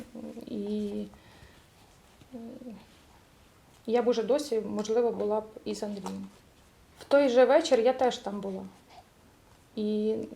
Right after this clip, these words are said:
скоріш за все, з, з нас усіх, ну, хтось би загинув.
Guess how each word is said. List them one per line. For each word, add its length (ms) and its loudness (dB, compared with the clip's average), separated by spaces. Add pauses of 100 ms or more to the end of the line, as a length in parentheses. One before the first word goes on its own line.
(840)
скоріш 400 4
за 160 2
все, 300 2
з, 80 -6 (240)
з 100 -6
нас 400 -4 (320)
усіх, 420 -4 (680)
ну, 120 4
хтось 240 4
би 120 0
загинув. 480 -2